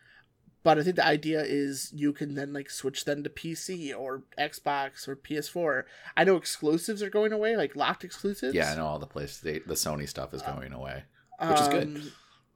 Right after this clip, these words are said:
Speaker 1: it is. I, I, I don't mind that. You know, um, it's just cross save. Crossplay is still not there. Um, it's a step in the right direction.
Speaker 2: So
Speaker 1: So we'll see.
Speaker 2: they,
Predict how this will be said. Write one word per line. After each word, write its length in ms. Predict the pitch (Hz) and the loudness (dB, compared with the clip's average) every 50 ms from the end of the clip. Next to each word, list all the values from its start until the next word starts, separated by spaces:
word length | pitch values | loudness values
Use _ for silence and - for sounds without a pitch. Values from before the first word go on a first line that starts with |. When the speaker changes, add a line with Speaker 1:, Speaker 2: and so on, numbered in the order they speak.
| _ _ _ | _ _ _
Speaker 1:
it 160 | - 180 185 233 | 6 8 10 10
is. 220 | 247 165 - 151 | 10 8 6 6
I, 100 | 151 170 | 4 6
I, 380 | 175 175 156 147 170 170 175 - - - | 6 6 6 6 6 4 4 2 -2 -2
I 100 | - 156 | -2 0
don't 180 | 156 147 151 160 | 2 2 2 2
mind 200 | 156 151 151 156 | 0 -2 -4 -2
that. 260 | 156 165 196 214 220 - _ _ _ _ | 0 0 0 0 -2 -6 _ _ _ _
You 120 | - 156 151 | -10 -6 -4
know, 380 | 151 151 156 175 208 220 214 - | -4 -2 -2 -2 -4 -6 -8 -6
um, 520 | - 151 151 147 143 139 131 131 131 131 - _ _ _ _ _ _ _ _ _ _ _ _ _ _ _ - _ _ _ | -4 -4 -2 -2 -2 -4 -4 -6 -8 -14 -20 _ _ _ _ _ _ _ _ _ _ _ _ _ _ _ -20 _ _ _
it's 220 | - 170 160 - - | 2 2 2 0 2
just 320 | - 196 214 214 - - | 6 6 6 6 6 0
cross 340 | - - 147 160 175 165 - | -2 4 4 6 6 4 2
save. 540 | - - 139 156 165 208 240 254 - - - - _ _ _ _ _ - | -2 -2 0 0 2 2 0 0 -4 -8 -16 -20 _ _ _ _ _ -2
Crossplay 400 | - 156 160 - - - 180 156 | 0 0 0 0 0 -2 -2 -2
is 120 | 143 - | -2 -2
still 400 | - - - - 156 151 156 160 | -2 -4 -2 0 0 0 0 0
not 320 | 160 151 147 147 - - - | 0 0 0 -2 -2 -2 -2
there. 400 | 143 139 143 160 185 196 208 - _ _ _ _ _ _ - _ _ _ - | 0 2 4 4 4 2 0 -4 _ _ _ _ _ _ -20 _ _ _ -6
Um, 600 | - 135 143 143 143 139 131 135 139 151 160 196 _ _ _ _ _ _ _ _ - - - | -4 -2 -2 -2 -2 -4 -4 -6 -10 -14 -16 -20 _ _ _ _ _ _ _ _ -20 -10 -4
it's 200 | - 170 160 - | -2 -2 0 -2
a 40 | 175 | 2
step 180 | - 208 190 180 | 4 4 4 6
in 40 | 175 | 4
the 60 | 156 | 2
right 120 | 147 143 | 2 2
direction. 340 | 147 147 156 147 - 147 143 | 2 0 -2 -2 -4 -6 -4
Speaker 2:
So 220 | 147 131 123 120 | 0 2 2 4
Speaker 1:
So 100 | 120 147 | 4 4
we'll 80 | 160 185 | 4 2
see. 240 | - 247 247 233 - - | 2 0 -2 -2 -4 -4
Speaker 2:
they, 480 | 113 120 120 117 113 110 110 - - | -2 0 2 2 2 2 0 -2 -4